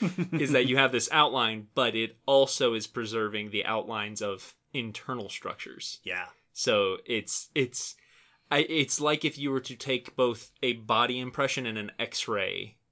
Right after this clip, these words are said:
Speaker 2: it's, which is weird. Like,
Speaker 1: Yeah.
Speaker 2: that's a weird way to be preserved.
Speaker 1: And this level of preservation, this type of preservation, leads to the thing that makes the Burgess Shale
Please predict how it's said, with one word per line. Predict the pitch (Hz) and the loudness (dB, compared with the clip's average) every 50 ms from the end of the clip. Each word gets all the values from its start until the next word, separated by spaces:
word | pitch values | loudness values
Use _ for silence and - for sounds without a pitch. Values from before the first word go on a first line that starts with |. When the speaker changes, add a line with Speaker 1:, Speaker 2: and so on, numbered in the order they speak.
| _ _ _ - | _ _ _ -8
Speaker 2:
it's, | 143 123 - 113 | -8 -6 -6 -8
which | 110 110 151 131 131 127 - | -12 -10 -4 -2 -2 0 0
is | 123 110 101 - - _ _ _ _ _ _ _ - | -2 -4 -6 -8 -14 _ _ _ _ _ _ _ -16
weird. | 117 117 143 160 151 123 95 - - - - _ _ _ - | -10 -6 -4 -2 0 -2 -2 -4 -8 -14 -20 _ _ _ -12
Like, | - 120 110 107 | -6 -4 -2 -2
Speaker 1:
Yeah. | 120 107 - _ _ | -2 -4 -8 _ _
Speaker 2:
that's | - 139 135 - | -2 -2 0 2
a | 135 | 0
weird | 123 117 117 117 120 135 160 160 151 151 147 139 | 0 -2 -4 -8 -6 -2 0 2 2 2 0 -2
way | 139 139 127 127 127 | 0 0 2 0 0
to | 120 - | -4 -6
be | 120 127 123 | -6 -6 -6
preserved. | 120 - 123 110 113 123 131 113 - - - - - - - _ _ _ _ _ | -4 -6 -6 -4 -2 -2 -2 -2 -4 -8 -12 -18 -20 -20 -20 _ _ _ _ _
Speaker 1:
And | - 147 143 139 135 127 117 - _ _ _ _ _ _ _ - | 0 0 2 2 0 -2 -6 -10 _ _ _ _ _ _ _ -14
this | 123 113 107 110 123 143 160 165 - - - - - - - - - | -12 -12 -6 0 2 2 2 2 0 -2 -4 -4 -6 -8 -12 -14 -12
level | 139 131 123 117 117 113 123 131 139 139 143 147 139 135 | -12 -10 -10 -8 -4 0 2 4 4 4 2 2 0 0
of | 127 120 - | -2 -4 -4
preservation, | - 135 123 113 113 110 117 123 120 - 110 | -2 -2 -2 -2 -2 -2 -2 -2 -4 -6 -8
this | 101 98 | -10 -10
type | - - 123 120 - | -8 -6 -6 -6 -6
of | 107 | -8
preservation, | - - 110 110 113 131 196 202 - 131 123 117 _ _ _ _ _ _ _ | -10 -10 -10 -8 -4 -2 -2 -2 -2 -2 -6 -8 _ _ _ _ _ _ _
leads | - - 156 156 185 185 196 202 196 190 165 151 - | -12 -6 -4 -4 -2 0 0 0 0 0 0 -2 -4
to | - - 185 175 | -2 0 0 0
the | 147 135 151 147 | 0 2 2 0
thing | 135 - 160 143 135 139 | 0 2 0 0 2 2
that | 139 | 0
makes | 131 127 123 117 - | 0 0 0 -2 -4
the | - 120 | -6 -4
Burgess | 117 117 110 104 107 | -4 -4 -4 -4 -4
Shale | 107 - 120 110 104 104 101 101 104 | -4 -4 -2 -2 -2 -2 -4 -4 -8